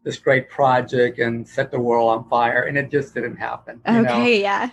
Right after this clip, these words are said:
Speaker 1: Yeah, I just, it didn't. So I tried really hard, and, and it was just timing too. I mean, I, I
Speaker 2: Mm-hmm.
Speaker 1: should, I should have been probably with that idea right from the start, and I didn't. But it's all right. I mean, I, I still,
Speaker 2: Mm-hmm.
Speaker 1: I, you know, I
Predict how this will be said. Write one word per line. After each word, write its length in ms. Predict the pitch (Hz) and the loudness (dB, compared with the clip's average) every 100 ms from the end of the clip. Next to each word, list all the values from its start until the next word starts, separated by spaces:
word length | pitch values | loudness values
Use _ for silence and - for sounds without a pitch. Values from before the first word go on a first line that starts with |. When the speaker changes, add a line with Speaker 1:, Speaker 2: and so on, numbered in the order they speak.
| - | -2
Speaker 1:
Yeah, 320 | 165 156 - - | 2 4 2 -2
I 80 | |
just, 240 | - 160 - | -2 -6 -8
it 160 | 160 127 | -8 0
didn't. 300 | 147 143 135 | 0 -2 0
So 560 | 165 156 151 147 147 _ _ _ _ _ | 4 6 4 2 -4 _ _ _ _ _
I 120 | 156 | -6
tried 360 | 139 - 151 151 | -4 0 0 0
really 220 | 151 151 | -2 -4
hard, 520 | 139 143 151 151 147 | -4 0 2 4 2
and, 360 | 143 143 135 160 _ _ - | 0 -4 -8 -16 _ _ -2
and 100 | 226 | 2
it 80 | |
was 120 | 226 220 | 2 0
just 180 | 208 | -4
timing 480 | - 151 143 131 117 | 0 0 0 -4 -6
too. 380 | - 131 123 120 | -6 -4 -4 -4
I 60 | - | -6
mean, 220 | 143 135 | -2 2
I, 60 | - - | 2 2
I 40 | 190 | 2
Speaker 2:
Mm-hmm. 100 | 185 | 2
Speaker 1:
should, 220 | 170 - 156 | 0 -2 -4
I 60 | |
should 160 | 143 175 | 0 2
have 100 | 156 | 2
been 180 | 151 131 | 0 0
probably 540 | 139 135 135 131 131 _ _ - | 2 2 2 -4 -8 _ _ -6
with 100 | 147 | -2
that 160 | 143 135 | 0 2
idea 480 | 131 123 127 123 120 | 2 0 -4 -2 0
right 240 | 123 123 | 0 -2
from 160 | 123 123 | -8 -12
the 80 | |
start, 380 | - - 123 120 | -12 -4 -2 -2
and 140 | 131 131 | -4 -6
I 80 | 120 | -4
didn't. 400 | 117 117 117 - _ - _ _ - | -4 -6 -8 -12 _ -20 _ _ 2
But 140 | 208 | 4
it's 160 | 208 208 | 4 4
all 120 | 185 | 4
right. 280 | 147 135 139 | 6 6 4
I 40 | |
mean, 200 | 143 139 | 2 2
I, 200 | 135 - - | 2 0 -4
I 120 | 139 | -6
still, 680 | - - 139 131 123 - _ - | -4 0 2 2 0 -4 _ -16
Speaker 2:
Mm-hmm. 600 | 185 196 180 185 175 175 185 - | -14 -12 -8 -6 -6 -10 -14 -6
Speaker 1:
I, 120 | 165 | -2
you 160 | 147 143 | 0 2
know, 60 | |
I 100 | 127 | 0